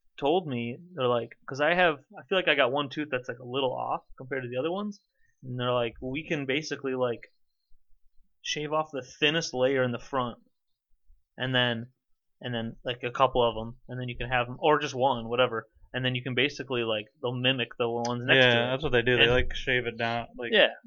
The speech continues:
Speaker 2: they shave, like, the layer, and then they just kinda, like, whiten 'em up.
Speaker 1: But, yeah, so I
Speaker 2: 'Cause
Speaker 1: thought
Speaker 2: I
Speaker 1: about
Speaker 2: was,
Speaker 1: doing
Speaker 2: I,
Speaker 1: that.
Speaker 2: that's, I was talking to mine about having that done, but, like, after, you know, I
Speaker 1: Yeah.
Speaker 2: don't know, I don't know when, but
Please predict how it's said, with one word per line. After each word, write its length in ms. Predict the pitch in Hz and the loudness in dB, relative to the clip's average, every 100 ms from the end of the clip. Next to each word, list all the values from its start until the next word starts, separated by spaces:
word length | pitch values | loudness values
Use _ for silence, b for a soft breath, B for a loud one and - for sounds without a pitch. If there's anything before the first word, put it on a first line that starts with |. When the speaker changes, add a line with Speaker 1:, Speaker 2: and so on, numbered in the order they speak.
| 151 | -8
Speaker 2:
they 140 | 120 | -6
shave, 320 | 120 - 127 117 | -6 -4 -2 -2
like, 160 | 113 | -6
the 80 | 113 | -8
layer, 240 | 110 113 113 | -6 -6 -6
and 100 | 113 | -6
then 80 | |
they 200 | 113 113 | -6 -8
just 160 | 110 - | -10 -14
kinda, 140 | 120 110 | -12 -12
like, 100 | 110 | -8
whiten 300 | 110 110 117 | -6 -4 -6
'em 120 | 107 | -8
up. 180 | 110 - | -10 -6
Speaker 1:
But, 100 | - - | -6 0
yeah, 140 | 240 | -2
so 120 | 135 | 0
I 20 | 147 | 8
Speaker 2:
'Cause 80 | |
Speaker 1:
thought 20 | 220 | 12
Speaker 2:
I 40 | 156 | 12
Speaker 1:
about 180 | - - | 10 0
Speaker 2:
was, 120 | - | -6
Speaker 1:
doing 160 | 202 190 | 4 8
Speaker 2:
I, 100 | 160 | 10
Speaker 1:
that. 60 | 156 | 10
Speaker 2:
that's, 100 | 156 | 8
I 60 | |
was 100 | 147 | 8
talking 280 | 170 160 135 | 8 6 6
to 80 | 123 | 4
mine 220 | 117 120 | 6 4
about 200 | 110 113 | 4 0
having 220 | 117 113 113 | 2 2 0
that 160 | 110 | -2
done, 240 | 110 110 107 | -4 -4 -4
but, 140 | 110 - - 147 | -6 -8 -16 -8
like, 200 | 123 117 | -6 -4
after, 460 | 110 - 110 107 _ _ _ _ _ | -6 -6 -10 -10 _ _ _ _ _
you 100 | 123 | -10
know, 200 | 107 107 - - | -10 -12 -18 -6
I 40 | 131 | 2
Speaker 1:
Yeah. 40 | |
Speaker 2:
don't 140 | 131 113 | 2 2
know, 80 | 107 | -2
I 80 | 120 | -2
don't 120 | 113 | -2
know 80 | 107 | -6
when, 260 | 107 107 | -8 -10
but 140 | 110 | -14